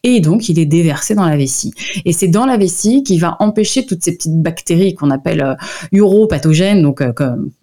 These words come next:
voilà, notamment Escherichia coli, de se fixer, euh, à, à la paroi de la vessie, hein. C'est, ça, c'est l'urothélium. Et donc, comme ces bactéries, elles peuvent pas se fixer, eh ben, elles sont beaucoup plus facilement éliminées dans les urines et, euh, et, bah, du coup, elles provoquent pas d'infection.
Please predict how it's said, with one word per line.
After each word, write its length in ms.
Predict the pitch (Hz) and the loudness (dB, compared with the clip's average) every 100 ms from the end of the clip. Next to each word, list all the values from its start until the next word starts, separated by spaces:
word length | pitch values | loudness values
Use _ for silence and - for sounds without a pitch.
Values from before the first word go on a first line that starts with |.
| - - | -20 -14
voilà, 220 | - - - | -12 -12 -6
notamment 360 | 131 143 147 | -4 0 2
Escherichia 440 | 147 143 147 135 143 | 2 0 -2 -2 -2
coli, 300 | 147 202 247 | 0 0 2
de 120 | 170 | 2
se 160 | 165 - | 0 -4
fixer, 720 | - 311 320 - 311 349 - - | -2 -2 -2 -4 -2 -2 -4 -8
euh, 260 | 165 156 147 | -4 -2 -2
à, 280 | - 151 143 | -2 -2 -2
à 140 | - 151 | -2 -4
la 80 | |
paroi 240 | 147 147 143 | -2 -2 0
de 40 | |
la 80 | 143 | 0
vessie, 300 | 143 - 285 | 0 2 2
hein. 160 | 269 294 156 | 2 -2 -6
C'est, 300 | - 139 143 | -4 -4 -4
ça, 160 | - 151 | -6 -6
c'est 120 | 139 | 0
l'urothélium. 720 | 147 156 165 147 156 277 123 - - - - | 2 2 0 0 2 2 0 -6 -10 -10 -2
Et 80 | 240 | 2
donc, 260 | 220 311 | 4 2
comme 120 | 269 247 | 0 0
ces 100 | 208 | 0
bactéries, 340 | 196 202 202 | 0 0 0
elles 100 | 180 | 0
peuvent 220 | 147 - | -4 -4
pas 100 | - 339 | -4 -4
se 120 | - | -2
fixer, 400 | 185 - 240 403 - - - | -4 -2 -4 -4 -10 -14 -6
eh 80 | 143 | -2
ben, 60 | |
elles 60 | 156 | 0
sont 180 | 160 143 | 0 0
beaucoup 340 | 165 196 214 | 2 2 -2
plus 120 | 165 190 | -6 -4
facilement 380 | 165 - 151 | -4 0 2
éliminées 440 | 185 160 143 139 214 | 2 2 2 4 4
dans 80 | 175 | 2
les 160 | 147 135 | 2 0
urines 280 | 139 262 - | 2 2 2
et, 280 | 180 226 190 | 0 0 2
euh, 160 | 135 139 | 0 0
et, 140 | 135 | -2
bah, 140 | 131 123 | -2 -4
du 120 | - | -6
coup, 220 | - 185 | -4 -4
elles 60 | - | -2
provoquent 320 | - - 131 - | -6 -4 -6 -2
pas 100 | 208 | 0
d'infection. 500 | 165 147 - - | 0 -2 -8 -10